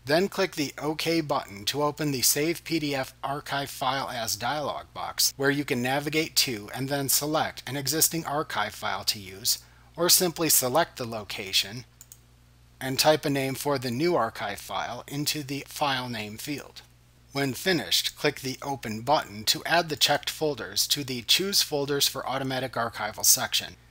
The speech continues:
You can then repeat this process to add other selected folders to this list. To delete a folder that has been added to this list, select the folder in the list and then click the Delete button to remove it from being automatically archived.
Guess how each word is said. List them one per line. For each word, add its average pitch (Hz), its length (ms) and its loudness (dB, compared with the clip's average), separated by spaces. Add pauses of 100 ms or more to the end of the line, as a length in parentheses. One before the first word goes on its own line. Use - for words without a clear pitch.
(140)
You 151 100 -6
can 185 160 4
then 190 180 6
repeat 139 360 0
this 107 160 0
process 101 560 2
to 123 160 -2
add 117 200 -2
other 113 280 -8
selected 131 580 2
folders 107 460 -4
to 131 160 2
this 104 320 2
list. - 420 0 (520)
To 196 100 2
delete 202 300 4
a 185 40 4
folder 151 360 0
that 127 120 -4
has 117 160 0
been 123 240 -6
added 127 400 -2
to 160 160 2
this 151 300 0
list, - 320 0
select 170 380 4
the 151 60 -2
folder 139 360 -4
in 117 180 -6
the 107 100 -8
list 165 480 2
and 156 160 -2
then 170 180 0
click 165 280 -4
the 143 300 -4
Delete 131 420 -2
button 113 320 -4
to 139 140 -2
remove 151 340 0
it - 100 -10
from 135 200 -6
being 135 240 -4
automatically 113 680 -6
archived. - 680 -8